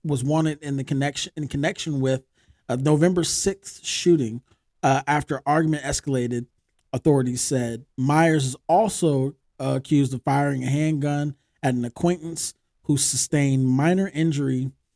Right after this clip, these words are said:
and later sought medical attention. Um, Meyer and two other men ran after the gun, after the gunfire, police said.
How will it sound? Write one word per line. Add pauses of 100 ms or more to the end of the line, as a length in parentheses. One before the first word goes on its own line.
(240)
and
later
sought
medical
attention. (140)
Um, (340)
Meyer
and
two
other
men
ran
after
the
gun, (240)
after
the
gunfire,
police
said.